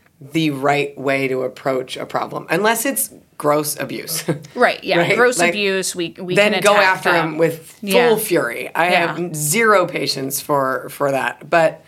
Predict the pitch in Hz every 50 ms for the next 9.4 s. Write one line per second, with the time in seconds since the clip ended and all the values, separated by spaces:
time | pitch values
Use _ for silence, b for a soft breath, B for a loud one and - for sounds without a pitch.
0 | b b b b b b b b b b - 170 170 170 160 160 156 160 165 180
1 | 185 185 180 180 - - 226 220 220 214 214 208 185 156 - 180 170 160 170 170
2 | 165 165 151 151 147 147 156 165 156 139 160 160 156 156 156 135 131 143 131 127
3 | 123 - 147 151 160 165 - - - - - - _ _ _ _ _ _ _ -
4 | - - 170 175 175 165 190 208 214 - 202 190 185 175 - 156 156 165 160 165
5 | 151 151 - - - 156 151 143 147 143 143 135 135 139 143 139 139 139 143 -
6 | 151 135 - 139 - - - 151 151 147 139 143 143 139 131 135 156 185 180 175
7 | - - 147 151 147 170 139 143 160 180 175 165 151 160 165 160 - 160 160 160
8 | 170 160 160 147 151 - 170 185 196 190 - - b b b b b b 196 226
9 | 240 247 220 180 - - -